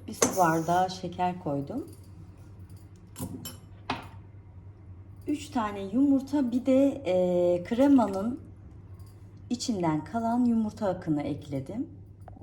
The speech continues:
Şimdi bunu, e, köpük köpük olana kadar mikserle karıştıracağım. Şimdi köpük köpük oldu. İçerisine yarım bardak sıvı yağımı ekliyorum.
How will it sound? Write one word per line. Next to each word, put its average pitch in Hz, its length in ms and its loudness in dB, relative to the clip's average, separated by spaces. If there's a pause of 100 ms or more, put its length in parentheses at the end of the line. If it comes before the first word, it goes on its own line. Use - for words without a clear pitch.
(720)
Şimdi 269 500 6
bunu, 233 540 2
e, 156 720 0
köpük - 320 -8
köpük 175 280 -6
olana 170 360 0
kadar 160 300 0
mikserle 190 640 -2
karıştıracağım. 143 920 -4 (3750)
Şimdi 285 320 4
köpük 269 320 0
köpük 240 300 -2
oldu. 190 540 4
İçerisine 170 580 4
yarım 160 380 8
bardak 147 400 2
sıvı 160 260 -4
yağımı 139 480 -2 (100)
ekliyorum. 143 760 -6